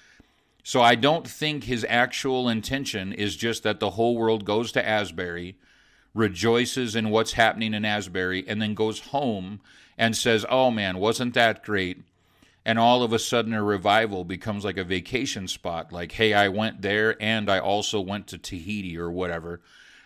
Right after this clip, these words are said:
I don't think that's the purpose. But what ends up happening is,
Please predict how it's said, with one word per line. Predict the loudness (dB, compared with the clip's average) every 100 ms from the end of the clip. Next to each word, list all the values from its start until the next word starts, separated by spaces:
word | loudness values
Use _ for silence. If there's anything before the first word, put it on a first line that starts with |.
| 2
I | 4
don't | 4 2
think | -2 0
that's | 2 2 0 -10
the | -8 -8
purpose. | 0 2 2 -4 -10 -14 -18 -20 -20 _ _ _ _ _
But | 0 2 4
what | 4 4
ends | 2 0 -2
up | -2
happening | -6 -2 -2 -2 -4 -2
is, | -4 -4 -8